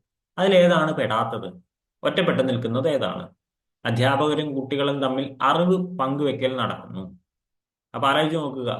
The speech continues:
സഹവർത്തിത്വ പഠനം ഉണ്ടാവുന്നുണ്ടോ? അധ്യാപകർക്കും പഠിതാക്കൾക്കും ഇടയിലുള്ള ബന്ധം ജനാധിപത്യപരമായിരിക്കും, ഡെമോക്രാറ്റിക് ആയിരിക്കും. കുട്ടികൾക്ക് സമസംഘങ്ങളായി പ്രവർത്തിക്കാൻ അവസരം നൽകുന്നു. കുഞ്ഞു കുഞ്ഞു ഗ്രൂപ്പുകളായിട്ടിരിക്കാൻ, പിയർ ഗ്രൂപ്പുകളെ പോലെ ഇരിക്കാൻ സ-,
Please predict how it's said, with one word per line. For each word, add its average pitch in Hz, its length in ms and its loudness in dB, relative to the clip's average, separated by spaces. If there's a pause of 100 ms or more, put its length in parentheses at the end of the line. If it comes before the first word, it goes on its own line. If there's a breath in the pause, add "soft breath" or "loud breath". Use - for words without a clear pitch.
സഹവർത്തിത്വ 135 560 0
പഠനം 131 300 -2
ഉണ്ടാവുന്നുണ്ടോ? 117 560 -2 (880)
അധ്യാപകർക്കും 135 680 4 (120)
പഠിതാക്കൾക്കും 131 680 -2
ഇടയിലുള്ള 127 400 2
ബന്ധം 139 420 -2 (280)
ജനാധിപത്യപരമായിരിക്കും, 120 1300 -2 (100)
ഡെമോക്രാറ്റിക് 147 720 2
ആയിരിക്കും. 95 360 -6 (1080)
കുട്ടികൾക്ക് 160 540 2 (380)
സമസംഘങ്ങളായി 143 1000 2
പ്രവർത്തിക്കാൻ 120 640 -2
അവസരം 120 360 -4
നൽകുന്നു. 117 360 -2
കുഞ്ഞു 165 200 0
കുഞ്ഞു 147 200 -4
ഗ്രൂപ്പുകളായിട്ടിരിക്കാൻ, 120 1040 -2
പിയർ 165 240 4
ഗ്രൂപ്പുകളെ 123 560 -2
പോലെ 113 200 -4
ഇരിക്കാൻ 117 240 -4 (120)
സ-, - 100 -20